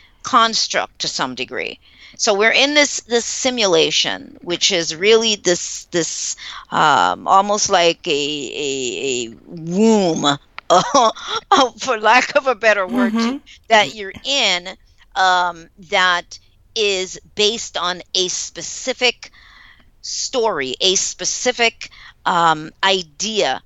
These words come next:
Speaker 1: that will happen in there, which means a specific way that everything will unfold in that particular construct that we're calling a simulation, right? A specific, uh, world, like the planet itself.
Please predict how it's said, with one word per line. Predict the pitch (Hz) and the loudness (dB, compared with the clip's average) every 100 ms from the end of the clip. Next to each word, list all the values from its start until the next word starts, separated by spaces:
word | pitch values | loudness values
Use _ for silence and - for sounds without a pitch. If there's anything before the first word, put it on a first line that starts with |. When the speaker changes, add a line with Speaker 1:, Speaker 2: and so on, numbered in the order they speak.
| _ | _
Speaker 1:
that | 185 175 160 | 2 2 0
will | 160 156 | -8 -8
happen | - 190 180 190 165 | -6 -4 -4 -6 -12
in | 180 175 | -14 -10
there, | 156 147 127 - | -8 -6 -8 -10
which | 175 - | -12 -10
means | 180 175 170 - | -8 -8 -8 -4
a | 165 | -4
specific | - - 170 262 247 240 - - | -4 -10 -8 -6 -2 -2 -2 -14
way | 165 165 190 175 160 156 - - | -6 0 2 4 2 -2 -8 -4
that | 170 160 - | -4 -4 -2
everything | 196 190 226 - 185 170 156 | -2 -2 -10 -12 -12 -12 -12
will | 175 160 | -12 -10
unfold | - 160 143 - 196 185 185 175 - - _ | -10 -12 -14 -8 -6 -4 -6 -8 -14 -20 _
in | - 220 214 - 151 | 2 2 0 -8 -2
that | 185 160 _ | -2 -2 _
particular | 180 - 185 - 156 143 143 127 - - - _ | -16 -14 -14 -12 -10 -8 -10 -12 -18 -20 -20 _
construct | - 214 175 151 - 156 143 - | -4 0 0 -2 -4 -2 -2 -2
that | 156 | -2
we're | - 151 | -4 -10
calling | - 165 131 127 131 - | -2 0 0 -2 -10 -10
a | 160 143 | -8 -6
simulation, | - - 156 147 123 135 - 92 87 _ - - - - | -4 -2 -2 -2 -4 -2 -4 -4 -10 _ -20 -20 -12 -2
right? | 156 175 233 | 2 2 0
A | 185 | -4
specific, | 170 - 180 202 - 185 - | -6 -6 -6 -6 -2 -4 -4
uh, | - 180 170 - 165 151 139 131 - 160 | -12 -8 0 4 6 6 4 0 -4 -4
world, | 165 196 165 117 131 | 2 4 4 2 2
like | 170 - | 0 0
the | 175 | -6
planet | - 240 214 156 - | 2 2 2 -2 -8
itself. | - 139 - 131 76 - - | -14 -12 -6 -6 -6 -12 -20